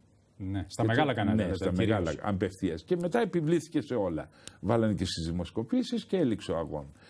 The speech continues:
Speaker 2: Μόνο που ξέχασαν ένα πράγμα. Ότι όσο κι αν προς στιγμήν πάρει δύναμη κάτι, αν δεν έχει έρμα πολιτικό,
Speaker 1: Θα ξεφουσκώσει.
Speaker 2: θα ξεφουσκώσει. Αυτό το ξέχασαν.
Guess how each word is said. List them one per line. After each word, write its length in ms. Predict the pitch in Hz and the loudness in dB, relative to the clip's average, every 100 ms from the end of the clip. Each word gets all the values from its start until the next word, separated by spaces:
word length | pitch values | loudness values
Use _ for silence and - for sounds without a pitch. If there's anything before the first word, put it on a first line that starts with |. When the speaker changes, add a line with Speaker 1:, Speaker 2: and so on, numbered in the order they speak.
| - | -8
Speaker 2:
Μόνο 260 | - 165 196 | 2 2 2
που 280 | 147 156 147 - | 0 0 0 0
ξέχασαν 520 | 175 175 190 190 185 | 0 2 -2 0 0
ένα 140 | 185 | 0
πράγμα. 400 | 175 180 120 76 - - - | -2 -4 -4 -8 -14 -20 -18
Ότι 360 | - 113 113 110 | 2 2 4 4
όσο 480 | 101 160 196 - 208 | 6 6 4 0 -2
κι 100 | - | 4
αν 360 | 185 170 117 76 - - _ - - - - _ _ _ - - - - | 6 6 2 -6 -12 -20 _ -20 -20 -20 -20 _ _ _ -16 -16 -16 -10
προς 200 | - 120 | 0 0
στιγμήν 440 | - 110 139 147 107 | 0 0 2 2 4
πάρει 260 | 139 131 | 2 4
δύναμη 400 | 110 147 113 101 | 4 4 2 -2
κάτι, 500 | 92 98 90 151 185 - _ _ _ _ 92 | 2 0 2 0 -2 -10 _ _ _ _ -2
αν 180 | 110 | 2
δεν 200 | 101 135 | 4 4
έχει 280 | 151 151 139 | 2 2 4
έρμα 420 | 151 170 135 120 | 4 4 2 0
πολιτικό, 760 | - 123 98 110 104 190 240 220 - _ | 2 2 2 0 2 2 2 -4 -12 _
Speaker 1:
Θα 80 | - | -8
ξεφουσκώσει. 460 | 113 117 117 - - | -4 -4 0 4 4
Speaker 2:
θα 60 | - | 4
ξεφουσκώσει. 640 | 98 98 - 92 - - - - | -4 -8 -8 -14 -14 -18 -20 -14
Αυτό 280 | 110 98 147 | -10 -4 -4
το 120 | 139 | -4
ξέχασαν. 480 | 95 101 82 - - | -8 -8 -8 -14 -20